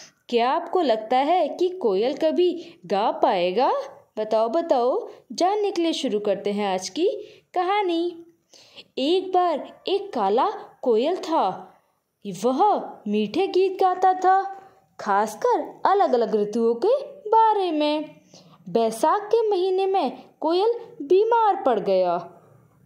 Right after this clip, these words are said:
अब वह गाना नहीं गा पा रहा था। उसे बहुत दुख हुआ। गर्मियाँ आ गईं। जेठ के महीने में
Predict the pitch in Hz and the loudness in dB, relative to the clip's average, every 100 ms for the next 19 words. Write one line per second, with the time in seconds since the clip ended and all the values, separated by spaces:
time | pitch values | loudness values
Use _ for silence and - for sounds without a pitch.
0 | _ - 302 403 277 240 269 523 - - | _ -2 0 0 0 0 2 0 -2 -14
1 | 190 233 220 208 302 571 - - 214 220 | -6 -2 0 2 0 -2 -8 -14 -6 -2
2 | 339 466 453 440 427 370 349 311 311 277 | 0 2 4 4 4 4 2 0 -2 0
3 | 202 - - _ - _ 214 - 330 359 | 0 -2 -10 _ -20 _ -12 -4 -2 -2
4 | 220 196 277 415 - _ _ 208 165 269 | -2 0 -2 -4 -12 _ _ -8 -2 -2
5 | 277 480 415 370 247 180 - - _ _ | 0 2 4 2 0 -4 -10 -20 _ _
6 | - _ 185 190 185 240 320 403 - - | -20 _ -4 -2 0 0 -2 -4 -8 -10
7 | - 370 349 262 214 180 - - _ - | -2 0 2 0 0 -4 -10 -20 _ -16
8 | 170 196 240 302 - - 392 359 277 320 | -6 -2 -2 -2 -4 -2 0 0 0 -2
9 | 320 339 359 415 | -2 0 -2 -2